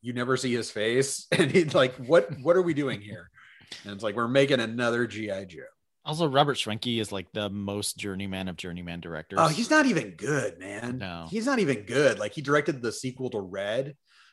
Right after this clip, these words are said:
Speaker 2: Yeah.
Speaker 1: and that was bad. And he directed, uh, like,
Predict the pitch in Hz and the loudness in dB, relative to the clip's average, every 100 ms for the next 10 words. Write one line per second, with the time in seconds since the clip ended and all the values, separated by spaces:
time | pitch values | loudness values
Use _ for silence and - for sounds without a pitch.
0 | _ - - 110 107 127 139 110 127 139 | _ -10 -8 0 2 2 2 2 4 4
1 | 147 143 120 123 131 151 165 110 - - | 4 2 -2 -2 2 4 4 0 -12 -10
2 | - - 156 | -6 2 0